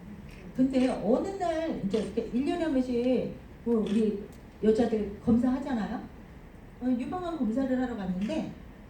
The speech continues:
몇 년 만에 이제 일 년, 일 년, 일 년 하다가 오 년 정도 삼-, 지났을 거예요. 혹이 없어졌대요. 한 이십 년 있던 혹이. 지금 생각해보니, 아, 식이섬유를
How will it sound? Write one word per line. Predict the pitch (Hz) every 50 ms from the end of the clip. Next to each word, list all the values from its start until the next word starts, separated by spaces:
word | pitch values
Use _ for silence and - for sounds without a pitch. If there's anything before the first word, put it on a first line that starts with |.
| - -
몇 | 220 247 302
년 | 370 427 403
만에 | 349 320 285 254 214 208 233 247 220 196
이제 | 190 208 196 196 202 202 196 - - - - - - - - - - - - 175
일 | 170
년, | 170 180 185
일 | 185 180 180
년, | 180 180 175 170 170 175 175 175 - -
일 | 185 175
년 | 180 202
하다가 | 240 - - 220 - 226 220 - - - - - - - - - - -
오 | 233 247 285 302
년 | 320 349 349 339 339 320
정도 | 277 240 226 220 226 294 -
삼-, | - - - - - - - - - - - - -
지났을 | - - 262 294 339 339 - - -
거예요. | - 190 175 160 147 143 - - - - - - - - - - - - -
혹이 | 453 440 440 508
없어졌대요. | - - - - 254 - 226 208 - 180 175 175 175 165 165 - - - - -
한 | 285 285 247 185
이십 | 214 262 294 - 359 - 370
년 | 359 302 247
있던 | 202 202 202 190 208
혹이. | 240 262 - 190 165 - - - - - - - - - - - - - -
지금 | - 285 302 302 294 285
생각해보니, | 320 320 311 330 311 320 311 269 226 220 208 196 240 294 320 269 170 - - - - - - - - - - - - -
아, | 208 214 208 208 208 208 202 208
식이섬유를 | - - 339 330 349 359 370 - 330 320 269 240 202 175 190 180 196 214 214 170